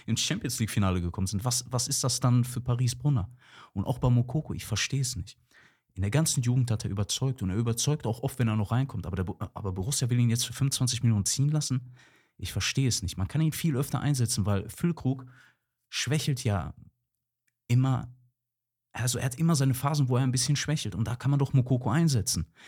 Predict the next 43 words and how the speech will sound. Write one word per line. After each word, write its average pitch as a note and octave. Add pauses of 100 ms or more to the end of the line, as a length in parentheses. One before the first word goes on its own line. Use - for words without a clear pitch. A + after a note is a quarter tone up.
(160)
Natürlich, D#3+
dass -
Moukoko C#3
da A#2
jetzt A2
nicht A#2
voll, B2
äh, -
vollends A2+
mit A2+
zufrieden A#2
ist, G#2+
ist G#2
klar. C#3+ (360)
Aber G2+
da A2
muss B2
man C3
ihm B2
eine A2
Perspektive B2
aufzeigen. F2+
Nicht C3+
nur, A#2
dass G2
er F2+
nur E2+
dreißig A#2
Minuten F#2+
spielen -
kann, C#3+
sondern B2+ (180)
dass -
er A#2
ein A2+
bisschen B2
mehr D3+
spielen F2+
kann. - (220)
Und -
dann F2+
bin C3
ich -